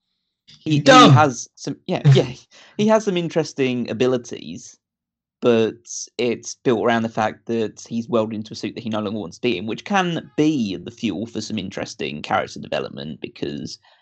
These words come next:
Speaker 1: essentially his life is ruined, he can't see his family, even though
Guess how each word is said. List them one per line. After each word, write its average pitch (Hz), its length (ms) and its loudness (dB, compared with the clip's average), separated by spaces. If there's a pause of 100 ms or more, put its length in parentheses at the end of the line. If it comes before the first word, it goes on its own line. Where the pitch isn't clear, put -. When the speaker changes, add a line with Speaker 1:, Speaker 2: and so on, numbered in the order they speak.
(120)
Speaker 1:
essentially 113 340 0
his 107 180 -4
life 107 260 0
is 107 120 -8
ruined, 101 420 -4
he - 60 -6
can't - 260 -6
see 110 120 -6
his 85 120 -10
family, 92 440 -4
even 104 180 -4
though 85 160 -4